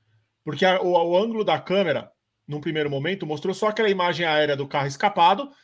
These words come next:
e pensou, "Pode entrar um safety car virtual?" Acho que eles não pensaram que ia entrar um safety car mesmo. E eles tentaram dar um pulo do gato ali de fazer o Verstappen parar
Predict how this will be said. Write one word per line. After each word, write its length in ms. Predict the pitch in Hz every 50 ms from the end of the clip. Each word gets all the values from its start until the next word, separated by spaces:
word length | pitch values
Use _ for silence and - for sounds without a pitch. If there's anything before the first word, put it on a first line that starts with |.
| _ _ _ _ _ _ _ -
e 560 | 175 190 202 202 202 202 196 190 - - _ _ _ _ _ _ _ _
pensou, 320 | - 226 233 - 233 202
"Pode 260 | - 196 196 220 226 220
entrar 180 | 202 208 196
um 60 | 196
safety 280 | - - 190 180 - 185
car 200 | - 185 175 165
virtual?" 420 | 156 156 - - 165 180 208 220
Acho 100 | 196 190
que 60 | - 226
eles 80 | 233
não 80 | 285 311
pensaram 440 | 339 359 311 208 - 247 220 208 202
que 100 | - 190
ia 60 | 185
entrar 200 | 180 180 170 160
um 60 | 151
safety 340 | - - 160 151 - - 135
car 240 | - 147 143 156 151
mesmo. 380 | 143 143 151 151 165 151 - _ _ _ _ _ _ _ _ _ - -
E 120 | 160 170
eles 160 | 170 180 185
tentaram 340 | - 208 202 208 196 190 185
dar 100 | 196 202
um 80 | 208 196
pulo 220 | - 220 226 226
do 100 | 233 254
gato 320 | 208 208 208 208 208 233
ali 140 | 226 208 202
de 80 | 202 -
fazer 180 | 226 226 202
o 60 | 220 202
Verstappen 420 | 214 202 208 214 196 196 220 220
parar 460 | 202 226 220 196 180 180 196 196 -